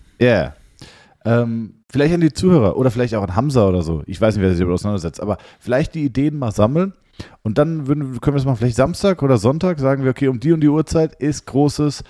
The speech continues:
Stadtland Fluss Fibo Spezial gegen Wolfe und mich.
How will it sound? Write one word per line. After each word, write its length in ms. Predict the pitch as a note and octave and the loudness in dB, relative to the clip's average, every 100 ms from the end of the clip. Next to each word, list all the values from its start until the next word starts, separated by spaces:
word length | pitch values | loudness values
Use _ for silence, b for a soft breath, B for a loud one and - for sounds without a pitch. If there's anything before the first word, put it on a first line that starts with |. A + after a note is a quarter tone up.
| b | b
Stadtland 580 | - C#3+ C#3 C3+ C3 - | -6 -2 0 0 -4 -2
Fluss 220 | C#3 C#3+ | -2 -2
Fibo 320 | - D3+ C#3 | -2 -2 0
Spezial 680 | C#3 - A#2+ - A#2+ B2+ C3 b b b - | -2 -2 -6 -2 -2 0 -4 b b b 0
gegen 520 | C#3+ C#3+ D3 A#2+ G#2 | 0 0 -6 -8 2
Wolfe 300 | C3 C#3+ C3+ | 4 4 2
und 240 | A#2+ G2+ | -2 -2
mich. 320 | C3+ F3+ - | 2 2 2